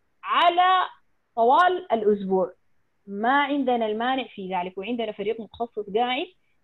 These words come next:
آه، بناخذ العروض، بنشوف البروفايل بتاع الجهات،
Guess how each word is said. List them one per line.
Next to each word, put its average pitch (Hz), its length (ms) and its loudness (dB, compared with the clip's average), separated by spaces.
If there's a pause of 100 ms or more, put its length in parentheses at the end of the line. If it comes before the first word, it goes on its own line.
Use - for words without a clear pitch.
آه، 196 560 -2
بناخذ 202 580 -4
العروض، 196 480 -4
بنشوف 196 320 -10
البروفايل 208 600 -4
بتاع 165 240 -6
الجهات، 220 680 -2